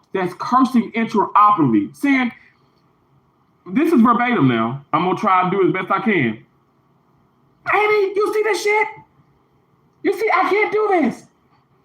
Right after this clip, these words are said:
This is why I'm gonna, this is why I put my two weeks on this. This is why I'm gonna put my two weeks on the back end. This is crazy. This is bullshit. The patient on the table. The patient sleeps now. The patient doesn't hear her, but the patient on the table.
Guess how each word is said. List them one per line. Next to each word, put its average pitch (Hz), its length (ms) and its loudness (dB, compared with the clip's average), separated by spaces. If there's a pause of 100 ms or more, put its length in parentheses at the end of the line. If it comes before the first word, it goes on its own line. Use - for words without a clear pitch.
(140)
This 381 180 -2
is - 40 2
why 359 140 4
I'm 370 60 2
gonna, 359 180 0
this 381 160 0
is - 80 -2
why 359 220 2
I 359 60 2
put 359 100 0
my 330 120 0
two 330 120 2
weeks 320 180 0
on 294 160 0
this. 294 80 2
This 359 80 -2
is 349 40 -6
why 330 120 0
I'm 320 140 0
gonna 277 120 -2
put 311 140 -2
my 330 160 0
two 311 120 4
weeks 277 180 4
on 254 100 0
the 240 60 -2
back 233 240 0
end. 190 280 -2 (640)
This 339 120 0
is 381 120 -4
crazy. 339 680 0 (200)
This 381 220 -2
is - 80 -12
bullshit. 415 460 0 (1700)
The 175 100 -6
patient 262 400 -2
on 226 120 -4
the 247 100 -4
table. 269 540 -6 (720)
The - 60 -12
patient 294 380 -4
sleeps 339 240 -2
now. 180 120 -6
The 160 60 -6
patient 285 280 -4
doesn't 254 240 -2
hear 285 200 0
her, 165 340 -2 (400)
but 175 80 -6
the 165 60 -8
patient 254 240 -4
on 190 120 -8
the 165 100 -6
table. 269 540 -2